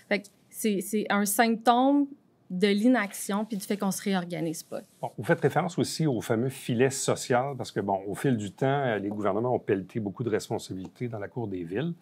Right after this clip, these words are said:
Speaker 2: Prenons l'exemple, là, de, de l'itinérance, là, qui malheureusement a grossi beaucoup sur la rive nord et la rive sud. Puis là, ben, ça tombe dans la Cour des villes un peu parce que la police qui est prise avec ça,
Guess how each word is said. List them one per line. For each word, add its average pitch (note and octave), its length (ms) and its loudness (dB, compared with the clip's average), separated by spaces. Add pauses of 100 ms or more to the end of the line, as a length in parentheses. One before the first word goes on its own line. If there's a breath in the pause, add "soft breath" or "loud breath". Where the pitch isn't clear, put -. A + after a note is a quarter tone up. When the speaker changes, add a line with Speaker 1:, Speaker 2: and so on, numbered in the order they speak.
(760 loud breath)
Speaker 2:
Prenons F#2 340 -6 (180)
l'exemple, F#2+ 580 -4
là, F#2+ 80 0
de, F2 200 -6
de E2+ 120 -4
l'itinérance, G#2+ 680 -2
là, F#2+ 100 -8
qui - 160 -20
malheureusement F#2 500 -2
a G2+ 40 0
grossi F#2+ 400 -6
beaucoup G2 260 -8
sur A2 160 -2
la F#2+ 80 0
rive F2 220 -6
nord A2+ 160 -2
et G2+ 60 0
la F2+ 100 -4
rive F2 180 -8
sud. C3+ 300 -2
Puis A2+ 100 -10
là, G#2+ 80 0
ben, G2+ 140 -10
ça - 160 -16
tombe A#2+ 240 -6
dans A2+ 80 2
la G#2+ 80 2
Cour G#2 180 0
des G2+ 220 0
villes A2+ 240 2
un G2 140 -2
peu A#2+ 200 -2
parce F#2 160 -8
que F#2 180 -8 (460 soft breath)
la F#2+ 140 -2
police A2 380 -2
qui A2+ 100 -6
est G2+ 40 -6
prise G#2 180 -2
avec F#2+ 200 -2
ça, A#2+ 240 -2